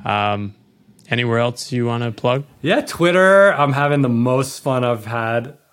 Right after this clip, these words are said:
Speaker 2: on Twitter, just messing around, cheering friends, talking to people,
Speaker 1: Love that.
Speaker 2: not billboarding people. Um, <laughs> and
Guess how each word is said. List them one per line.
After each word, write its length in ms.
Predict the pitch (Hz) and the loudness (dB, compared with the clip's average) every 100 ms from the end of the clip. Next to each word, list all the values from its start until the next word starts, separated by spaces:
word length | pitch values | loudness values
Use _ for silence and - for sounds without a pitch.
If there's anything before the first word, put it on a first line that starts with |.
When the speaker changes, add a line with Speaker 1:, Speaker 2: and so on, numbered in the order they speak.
| - | -6
Speaker 2:
on 240 | 120 117 | -4 -4
Twitter, 560 | 110 127 117 120 123 123 | -4 -4 0 2 2 0
just 420 | 113 101 - - | -4 -10 -12 -12
messing 400 | 113 117 120 135 | -6 -6 -4 -6
around, 640 | 113 107 107 113 113 117 117 | -6 -6 -6 -4 -4 -6 -8
cheering 480 | - 123 120 117 | -6 -2 0 -2
friends, 840 | 113 117 104 107 110 113 110 98 - _ | -4 -8 -6 -6 -6 -6 -6 -10 -18 _
talking 560 | - 113 110 - 131 135 | -14 -8 -6 -2 0 0
to 60 | 135 | 0
people, 400 | 143 139 151 160 | -2 -2 0 0
Speaker 1:
Love 80 | 190 | -4
that. 180 | - - - - - - _ 127 | -10 -18 -20 -18 -20 -20 _ -4
Speaker 2:
not 340 | 120 113 98 | -2 -2 -2
billboarding 560 | 113 110 113 113 117 120 | -4 -2 -2 0 -2 -4
people. 580 | 123 120 135 143 175 _ _ _ - | -4 -2 -2 -4 -6 _ _ _ -8
Um, 920 | 120 113 113 113 113 113 113 113 135 _ _ | -4 -2 -2 -2 -2 -2 -4 -6 -8 _ _
<laughs> 120 | - | -4
and 680 | 127 131 131 127 127 120 | -2 0 0 0 -2 -4